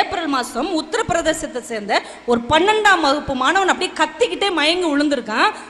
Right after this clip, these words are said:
தூக்கிட்டு போவங்கள இறந்துட்டாங்க. இந்த பிள்ளைகிட்ட நீங்க என்ன கனிவோட சொல்ல முடியும்? எல்லாத்துலேயும் ஒரு அடிக்ட் ஆயிடுறீங்களே. டி வி பார்த்தா ஒரு டைமிங் வச்சிருக்கீங்களா, கால் மணி நேரம் பார்க்குறேன், அரை மணி நேரம் பார்க்குறேன் கிடையாது, பார்த்துக்கிட்டே இருக்கிறது. மொபைல் பார்த்தா பார்த்துக்கிட்டே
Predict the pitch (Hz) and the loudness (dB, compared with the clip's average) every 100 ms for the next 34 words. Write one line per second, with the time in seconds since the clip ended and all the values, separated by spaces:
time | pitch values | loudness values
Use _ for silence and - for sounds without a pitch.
0 | - 381 415 415 320 269 269 359 247 240 | -4 0 2 2 0 -2 -2 -2 0 0
1 | 294 240 170 147 208 320 - - - - | -2 -4 -8 -6 -6 -6 -10 -20 -20 -20
2 | - - 311 381 392 427 415 359 330 320 | -20 -2 0 2 2 2 2 0 2 0
3 | 392 392 320 233 - 330 370 359 330 - | 2 2 2 0 2 2 4 2 0 0
4 | 285 320 262 202 247 370 - - - - | 0 2 2 -2 -6 -6 -12 -20 -20 -4
5 | 277 415 453 453 440 453 466 370 277 254 | 2 4 4 4 4 4 6 6 4 4
6 | 466 466 480 349 269 240 226 269 359 370 | 4 2 0 0 0 -4 -2 0 4 4
7 | 349 330 262 - 381 294 254 - 339 415 | 2 -2 -4 2 2 4 -2 0 2 2
8 | 403 311 302 269 277 269 269 294 277 262 | 2 0 -4 -6 -2 -2 2 2 2 0
9 | 311 311 226 247 262 285 302 294 311 277 | -2 0 -4 -2 0 0 0 0 -2 -2
10 | 233 247 277 339 330 170 - - - - | -4 -4 -2 2 2 0 -10 -20 -20 -20
11 | - 339 453 415 427 453 349 233 180 214 | -2 2 2 4 4 4 2 -2 -6 0
12 | 370 427 440 453 453 440 427 440 523 | 4 4 2 -2 0 2 2 4 2